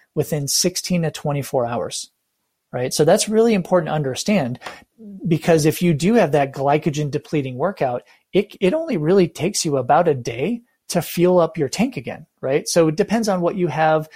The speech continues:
you know, fr-, again, from a nutritional perspective, you can fill up relatively quickly to go back-to-back long runs or even week-to-week long runs.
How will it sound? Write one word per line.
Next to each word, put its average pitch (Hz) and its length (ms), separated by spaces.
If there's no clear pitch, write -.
you 185 100
know, 170 120
fr-, - 200
again, 170 340
from 160 180
a 160 40
nutritional 156 480
perspective, 135 560
you 208 160
can 311 160
fill 180 280
up 175 260
relatively 156 800
quickly 214 520
to 160 100
go 175 180
back-to-back 147 680
long 135 220
runs 180 280
or 165 160
even 175 320
week-to-week 151 600
long 196 200
runs. 233 300